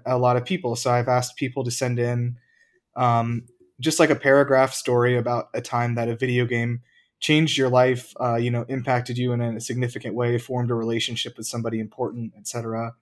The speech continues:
and, like, made it, made a difference to you and, like, made your life better. So, um, yeah, I've, I've got a good few of those in, but I'm hoping to get a few more.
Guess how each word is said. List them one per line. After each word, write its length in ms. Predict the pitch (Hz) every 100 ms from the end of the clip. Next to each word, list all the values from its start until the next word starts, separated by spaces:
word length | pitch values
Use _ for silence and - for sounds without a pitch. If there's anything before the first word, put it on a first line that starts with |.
| _ _ _ -
and, 140 | 127
like, 160 | 120 120 _ -
made 220 | 135 139
it, 160 | 127 117
made 160 | 156 160
a 80 |
difference 400 | 143 147 123 120
to 100 | -
you 140 | 123 117
and, 100 | 117
like, 220 | 117 -
made 240 | 127 120
your 80 | 120
life 240 | 110 110 -
better. 340 | 107 113 151 _ _ _ _ _ _ _
So, 540 | - 127 120 117 117 -
um, 440 | 123 113 113 113 113
yeah, 140 | 233 127
I've, 120 | 123
I've 140 | 127
got 140 | 135 135
a 20 |
good 160 | 147
few 160 | 147 131
of 80 | 131
those 220 | 131 123
in, 240 | 135 165
but 100 | 131
I'm 160 | 117 117
hoping 240 | 123 120
to 60 | 113
get 160 | 120 117
a 40 |
few 200 | - 120
more. 320 | 110 113 120